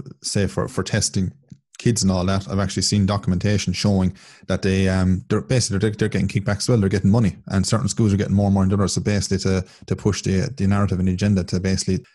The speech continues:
to basically, uh, yeah, test kids and so on and so on like that. So, but yeah, I know that's kind of a, a wrapped up quick one,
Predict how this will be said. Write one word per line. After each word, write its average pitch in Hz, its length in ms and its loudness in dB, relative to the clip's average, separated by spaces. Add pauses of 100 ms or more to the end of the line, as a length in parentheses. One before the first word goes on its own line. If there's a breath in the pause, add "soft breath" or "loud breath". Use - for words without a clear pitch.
(400 soft breath)
to - 80 -10
basically, 107 480 2
uh, 104 340 2
yeah, 107 300 2
test - 240 -2
kids 131 260 0
and 95 220 0
so 104 180 -2
on 104 80 0
and 95 100 0
so - 140 -2
on 104 140 2
like 90 160 0
that. 101 180 -2
So, 95 320 0
but 95 320 -2 (540 loud breath)
yeah, 117 240 0
I 98 80 0
know 117 160 2
that's 110 160 0
kind 101 180 2
of 98 160 2
a, 98 240 0 (140)
a 95 80 -4
wrapped 101 320 -4
up 95 140 -4
quick - 260 -2
one, 92 260 0